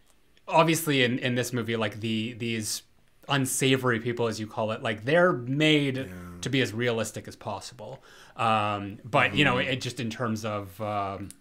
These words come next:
Speaker 1: <laughs> of Scream, like, these are the characters who,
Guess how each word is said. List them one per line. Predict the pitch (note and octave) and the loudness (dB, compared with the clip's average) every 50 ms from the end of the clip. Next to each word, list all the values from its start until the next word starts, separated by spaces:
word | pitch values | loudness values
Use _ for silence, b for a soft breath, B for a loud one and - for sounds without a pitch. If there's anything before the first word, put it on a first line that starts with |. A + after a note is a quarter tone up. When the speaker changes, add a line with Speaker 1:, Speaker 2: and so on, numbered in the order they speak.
| _ _ _ _ - - _ | _ _ _ _ -20 -20 _
Speaker 1:
<laughs> | _ _ _ _ _ - - - - | _ _ _ _ _ -12 -10 -6 -4
of | D3+ B2+ | -4 -2
Scream, | - - - - - C#3 B2+ C3 C3+ C3 B2+ A#2+ A2+ A2 G#2 G2+ B B B B B B B B B | -2 -4 -6 -4 -2 -2 0 2 4 4 2 2 0 -2 -4 -6 B B B B B B B B B
like, | A#2 A#2 A#2+ A#2+ | -4 -4 0 2
these | E3 F#3 F3 E3+ | 4 4 4 4
are | F#3 F3 | 2 2
the | E3 D#3 | 2 0
characters | - C#3 C3 B2+ B2+ B2 - B2+ A#2+ A#2 - | 0 0 0 2 2 0 0 -2 -2 -4 -6
who, | - - C3 B2+ B2+ B2 A#2 A2+ A2+ A2+ A2+ A2+ A2 | -8 -6 -2 0 0 0 0 0 0 -2 -2 -4 -6